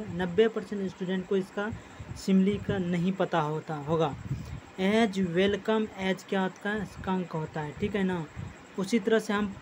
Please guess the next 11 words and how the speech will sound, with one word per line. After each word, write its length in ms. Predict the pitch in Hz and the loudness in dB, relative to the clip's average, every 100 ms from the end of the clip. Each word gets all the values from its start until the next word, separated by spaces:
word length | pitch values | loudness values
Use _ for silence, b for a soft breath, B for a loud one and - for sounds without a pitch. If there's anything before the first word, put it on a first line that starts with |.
| 196 | -4
बोलेंगे 500 | 170 196 214 214 247 202 196 | 2 2 2 0 -2 -2 2
as 220 | 220 185 - 214 | 2 0 -2 2
killing, 320 | 202 202 156 131 - - - | 4 4 2 -4 -14 -14 -2
ये 200 | 170 202 | 4 6
भी 260 | 185 220 254 | 6 2 2
आपको 480 | 214 185 - 220 214 | 0 -2 2 4 6
नहीं 420 | 196 180 175 208 | 4 0 2 0
पता 320 | 202 190 190 | 0 -2 0
होगा 380 | 170 175 185 196 | 0 0 2 0
इससे 380 | 185 165 - 180 | -2 -4 -2 -2
पहले, 440 | - 165 170 | 0 0 2